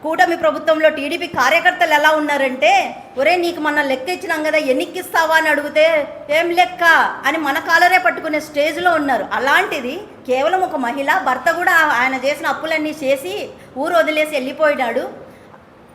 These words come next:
ఒక్కటి ఉంది, ఇండిపెండెంట్ లేడీ అన్న ఉద్దేశంతోన ఇంత విచ్చలవిడిగా, ఇంత విర్రవీగుతున్నారు. లేదంటే రాజ్యాంగాన్నే మర్చిపోయినట్టున్నారు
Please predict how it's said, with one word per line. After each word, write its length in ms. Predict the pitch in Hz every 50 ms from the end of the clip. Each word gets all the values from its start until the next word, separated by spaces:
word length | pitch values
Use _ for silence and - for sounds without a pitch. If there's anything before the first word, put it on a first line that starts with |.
| - - - -
ఒక్కటి 320 | 269 254 254 349 349 - 349
ఉంది, 440 | 320 311 302 269 302 339 339 - - - - - - 254
ఇండిపెండెంట్ 600 | 254 285 302 320 330 349 330 320 320 302 - 285
లేడీ 440 | 269 285 311 311 320 294 214 208 - 233
అన్న 160 | 254 269 285
ఉద్దేశంతోన 720 | 269 277 269 - 311 320 311 320 294 285 269 294 285 277
ఇంత 260 | 320 330 311 285 302
విచ్చలవిడిగా, 720 | 285 262 277 269 302 311 302 302 285 294 277 277 269 302
ఇంత 260 | 311 302 277 269 269 302
విర్రవీగుతున్నారు. 1160 | 269 269 269 294 311 302 302 285 262 277 - 262 233 220 208 196 180 180 185 - - - - - - - - -
లేదంటే 400 | 330 359 370 359 359 330 370 370
రాజ్యాంగాన్నే 680 | 339 302 302 311 262 349 370 359 370 381 370 370 381 370
మర్చిపోయినట్టున్నారు 1120 | 330 285 269 - - 359 359 - 381 392 381 381 381 381 330 285 277 262 226 196 185